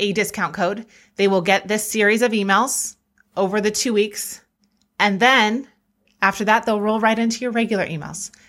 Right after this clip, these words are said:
and your weekly emails will show up in their inbox. And you've set up this really, really great relationship with them where they're excited to open your emails. They're used to opening your emails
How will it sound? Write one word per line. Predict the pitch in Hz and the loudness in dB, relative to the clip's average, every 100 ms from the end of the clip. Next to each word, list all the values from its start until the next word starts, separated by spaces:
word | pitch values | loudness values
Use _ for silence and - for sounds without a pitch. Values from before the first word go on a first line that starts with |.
| _ | _
and | 180 | -4
your | 185 | 0
weekly | 175 170 185 175 | 0 0 -2 -2
emails | 175 170 | -2 -4
will | 170 | -4
show | - 160 | -4 -4
up | 165 | -4
in | 165 | -6
their | 160 | -6
inbox. | 156 131 - - - - _ _ _ _ _ - | -6 -8 -10 -12 -12 -18 _ _ _ _ _ -4
And | 185 | -2
you've | 170 | -2
set | - 185 185 | 0 2 4
up | 185 - _ _ - | 2 -2 _ _ -8
this | 175 - | -6 -2
really, | 175 190 | 0 2
really | 190 185 | 2 2
great | 180 170 - | 2 0 0
relationship | 147 202 254 233 247 | 0 0 0 -2 -2
with | 240 | -2
them | 233 233 240 233 - - _ | 2 2 2 -2 -8 -20 _
where | 170 | -4
they're | 165 143 | 0 -2
excited | - 202 208 226 | 0 0 2 0
to | - | 0
open | 208 202 | -2 -2
your | 185 | -6
emails. | - 180 180 175 170 - _ _ - | -6 -4 -2 -2 -4 -10 _ _ -2
They're | 170 151 143 _ _ | 0 0 -6 _ _
used | 165 180 269 - | -2 2 4 4
to | - | 2
opening | 180 185 180 | 2 0 0
your | 170 - | 0 -2
emails | 175 170 160 | -2 0 -2